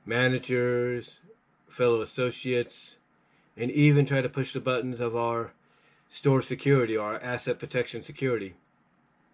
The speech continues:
I've even seen customers try to get away with stealing stuff. You know, heck, I was, at one time I was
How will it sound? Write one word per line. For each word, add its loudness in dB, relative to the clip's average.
I've 2
even 2
seen -4
customers -2
try 2
to 4
get 2
away 4
with -4
stealing 2
stuff. -12
You 0
know, -4
heck, -2
I 0
was, 0
at -4
one 0
time 0
I 2
was -2